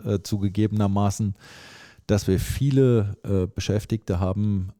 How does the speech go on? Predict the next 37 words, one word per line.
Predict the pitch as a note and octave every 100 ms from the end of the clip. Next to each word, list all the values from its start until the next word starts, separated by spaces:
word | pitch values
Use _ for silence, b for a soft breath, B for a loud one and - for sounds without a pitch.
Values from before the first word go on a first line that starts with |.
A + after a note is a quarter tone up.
| -
ähm, | F2+ F#2 F2+ E2
wo | F#2 F2+
wirklich | G#2 F#2
Generationen, | - G2 E2+ E2 - A2+ A#2+
da | G2+
haben | F#2
schon | F#2+
die | F2 F2
Großeltern, | F#2+ A#2 F#2 A#2 A#2 A2+ G#2
die | -
Eltern | G2+ G#2+ A2
bei | G#2+
Volkswagen | G2 A2 G#2 - G#2 G#2+
gearbeitet | G2 D2+ G#2 G#2+ G#2 G#2+ -
und | - G2+ F#2+
jetzt | G2
fangen | - G2
langsam | F#2+ G2 F#2 F#2
die | E2+
Kinder | - B2+ F2+
an. | C#2+ F#2 B2 B B B B B B B B B -
Ähm, | G#2 G#2+ A2 A2 -
und | - A#2+
insofern | B2 A2 A2 B2 G#2
hat | A2 _ _
dieser | G#2 G2 G2 F#2+ -
Zusammenhalt | - F2+ F#2 A2+ G#2+ G#2 G#2
bei | F2+
uns | D2 G2 G#2 - - _ _
auf | F#2+ -
natürlichem | F2+ - A#2 G2+ D#2+
Weg, | D2+ D2 - - _ _ -
äh, | F2 D#2 -
einen | F2 D#2+
sehr | E2+ D#2 -
hohen | G1+ -
Stellenwert. | - C#2 C#2 C2+ B1 -